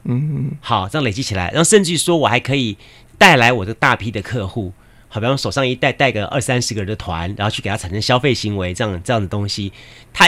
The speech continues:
Speaker 2: 按理说他应该对我们有更，更多的友善才对。但是为什么现在大家都在选择走小旅行？为什么大家都不走我们旅行社了呢？
Speaker 1: 嗯哼。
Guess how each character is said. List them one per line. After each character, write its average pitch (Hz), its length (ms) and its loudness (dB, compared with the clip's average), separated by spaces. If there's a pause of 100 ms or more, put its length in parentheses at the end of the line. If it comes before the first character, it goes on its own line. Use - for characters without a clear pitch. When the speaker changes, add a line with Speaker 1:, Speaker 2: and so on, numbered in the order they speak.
(140)
Speaker 2:
按 202 140 6
理 165 100 4
说 131 120 -2
他 165 180 0
应 170 180 2
该 160 140 4
对 151 200 2
我 95 140 -2
们 95 100 -6
有 92 100 -6
更， 127 260 -2 (200)
更 110 360 0
多 117 200 -4
的 113 140 -4
友 92 220 -8
善 104 300 0
才 85 220 -8
对。 87 240 -10 (520)
但 208 140 4
是 214 80 -2
为 226 160 4
什 123 160 -2
么 92 100 -2
现 160 160 -2
在 120 100 -2
大 113 180 -4
家 104 240 -6 (100)
都 196 140 0
在 185 140 0
选 101 180 -4
择 104 120 -6
走 87 200 -8
小 90 180 -6
旅 92 160 -8
行？ - 260 -12 (200)
为 185 100 4
什 160 140 0
么 90 60 -6
大 123 120 -4
家 117 140 -4
都 185 180 -2
不 180 160 -2
走 113 220 -2
我 82 60 -4
们 85 100 -6
旅 85 80 -8
行 78 200 -14
社 98 180 -6
了 87 100 -10
呢？ 85 140 -16 (200)
Speaker 1:
嗯 127 120 -2
哼。 131 120 -6